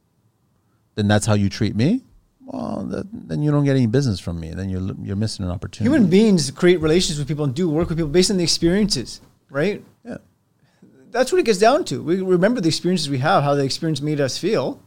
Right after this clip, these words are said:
Speaker 2: That's why
Speaker 1: I,
Speaker 2: we're having this conversation. That was
Speaker 1: I, I think workwear is cool looking. I'm not talking about track pants here. I'm talking about proper workwear. If you have proper workwear,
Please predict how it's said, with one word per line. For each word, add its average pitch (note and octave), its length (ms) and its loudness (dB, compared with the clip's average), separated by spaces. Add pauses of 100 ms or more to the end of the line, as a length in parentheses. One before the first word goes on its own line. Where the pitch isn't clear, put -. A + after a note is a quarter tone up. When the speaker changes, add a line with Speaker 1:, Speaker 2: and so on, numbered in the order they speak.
(180)
Speaker 2:
That's F3+ 140 -2
why A3+ 60 6
Speaker 1:
I, - 20 6
Speaker 2:
we're A3+ 80 8
having G#3+ 160 6
this G#3+ 100 -2
conversation. G#3 540 -2
That A#3 140 2
was F#3+ 280 -6
Speaker 1:
I, C3+ 200 -2
I C3 40 2
think C3+ 260 2
workwear A#2+ 480 2
is A2+ 120 -4
cool C#3 260 -4
looking. G2 380 -10 (280)
I'm G2+ 140 -8
not G#2+ 300 -6
talking G#2+ 240 -2
about G2+ 180 -2
track G#2 280 -4
pants F2+ 260 -4
here. G2 220 -6
I'm F#2+ 120 -10
talking F#2+ 240 -6
about F#2 220 -4
proper F#2+ 320 -8
workwear. G2 520 -6
If F#2+ 120 -14
you F#2+ 80 -6
have E2+ 140 -8
proper G2+ 300 -6
workwear, G2 580 -4